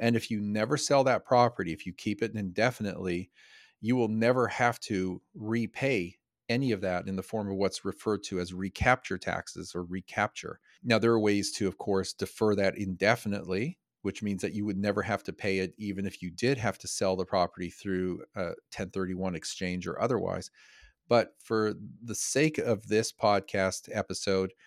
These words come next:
let's just say that you can, with proper tax strategy, keep that depreciation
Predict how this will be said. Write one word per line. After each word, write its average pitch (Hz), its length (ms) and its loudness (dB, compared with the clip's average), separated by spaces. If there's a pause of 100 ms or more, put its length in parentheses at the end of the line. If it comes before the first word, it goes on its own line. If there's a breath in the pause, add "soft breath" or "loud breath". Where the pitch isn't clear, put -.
(300 soft breath)
let's 117 200 0
just - 220 -4
say 104 220 2
that 95 260 0
you 104 240 -4
can, 95 520 -4 (160)
with 104 280 -4
proper 101 340 4
tax - 400 -2
strategy, 92 520 -2
keep - 360 -6 (180)
that 98 240 -4
depreciation 95 960 -6